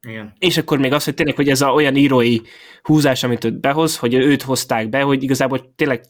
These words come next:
Speaker 2: csak az a funkciója ott és most az ő saját, azáltal, hogy már tudom, hogy ez igazából egy zsákutca, ez a karakter, amit itt, ö, mm, csináltak, behoztak,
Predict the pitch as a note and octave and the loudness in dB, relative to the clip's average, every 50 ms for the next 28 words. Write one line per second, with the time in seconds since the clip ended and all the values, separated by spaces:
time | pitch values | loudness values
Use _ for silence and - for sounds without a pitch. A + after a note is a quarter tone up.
0 | _ _ _ - - D3 C#3 - - C3 A#2 A#2 A2+ - C3+ C3 B2 - - B2 | _ _ _ -4 -4 -4 -4 -4 -6 -2 -2 -2 -2 -2 -6 -6 -6 -4 -4 -2
1 | A#2+ A#2+ C#3 C3 A#2+ - - _ - B2+ A#2 - - B2 B2 A#2 - C3 A#2+ A2+ | 0 0 0 0 -2 -4 -6 _ -4 -2 -2 -2 0 -2 -2 -2 0 -2 0 2
2 | C3 A#2+ A#2+ - - B2 B2 A#2+ A2+ - _ - - - - - - _ _ _ | 2 0 0 0 0 0 0 0 -2 -4 _ -20 -20 -20 -20 -20 -20 _ _ _
3 | _ _ _ - _ _ _ _ _ E3 F3+ F3+ F3 F3 D3+ C#3 - - D#3+ D3+ | _ _ _ -20 _ _ _ _ _ 2 2 4 4 4 4 4 2 0 0 2
4 | D3+ D3+ C#3+ C#3+ C3+ - F#3 F3+ F#3 D#3 C3+ C#3+ C#3 C#3 C3+ C#3+ C#3 C#3+ C#3 B2 | 2 2 2 0 0 -2 0 0 0 0 2 0 0 0 0 0 0 0 0 0
5 | C3+ C3 B2+ C3+ C3 B2+ B2 A2+ C#3+ D3 D3 - - C#3 B2+ - - B2 A#2+ A2+ | 0 -2 -2 0 0 2 2 2 0 0 -2 -2 -4 -8 -8 -4 -2 -2 0 0
6 | A#2 A#2 - C#3 C3+ B2+ A#2 - - B2 A#2+ A2+ A2 A2+ A2 - A#2 A2+ - - | 0 0 0 0 0 0 -2 -2 -4 -2 0 0 0 0 0 0 -2 -4 -4 -8
7 | - _ _ _ _ _ _ _ _ _ _ - C#3 - - A2+ A2+ A2 A2 G#2+ | -20 _ _ _ _ _ _ _ _ _ _ -4 -2 0 2 2 2 2 2 0
8 | A2 - - - - - _ _ _ _ _ _ _ - A#2+ A2+ A2 A2 A2 A2+ | 0 -2 -4 -6 -8 -12 _ _ _ _ _ _ _ -10 -6 -6 -4 -4 -4 -6
9 | A#2 A2 B2+ B2+ B2+ B2+ A#2 A#2+ C3+ C#3 - F3+ F3+ F3+ F3 - _ _ - _ | -6 -6 -4 -2 0 0 0 0 -2 -2 -2 0 -2 -2 -2 -6 _ _ -20 _
10 | _ _ _ _ _ _ _ _ _ _ _ _ _ _ _ _ _ _ _ _ | _ _ _ _ _ _ _ _ _ _ _ _ _ _ _ _ _ _ _ _
11 | - B2+ C3+ D3+ E3 D#3+ - - G3 F#3+ F#3+ - | -4 -2 0 0 0 0 0 -2 -2 -2 -4 -10